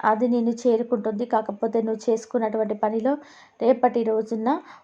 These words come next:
ఒక గొప్ప ఊహించినటువంటి మార్పునైతే చూస్తావు. ఆ మార్పు తర్వాత అప్పుడు నీ పనిపై నీకు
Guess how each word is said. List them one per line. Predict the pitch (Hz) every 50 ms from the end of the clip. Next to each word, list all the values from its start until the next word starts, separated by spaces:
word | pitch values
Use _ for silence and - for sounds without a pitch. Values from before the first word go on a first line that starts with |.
| _ -
ఒక | 247 247 269
గొప్ప | 254 214 233 240 233 - - 254
ఊహించినటువంటి | 240 226 233 233 233 226 - 233 226 208 214 220 220 208 208 240 214
మార్పునైతే | 214 208 202 220 214 - - 226 226 220 208 247 240
చూస్తావు. | 240 240 240 220 233 - 226 220 220 220 226 226 - - _ _ _ _ _ -
ఆ | - 214
మార్పు | 214 214 214 226 214 220 226
తర్వాత | 233 226 226 208 214 214 226 214 262 302 311 - - - - _ -
అప్పుడు | - 202 - 240 233 240
నీ | 220 208 226
పనిపై | 226 - 226 220 226 226 240 226 226
నీకు | 220 214 220 -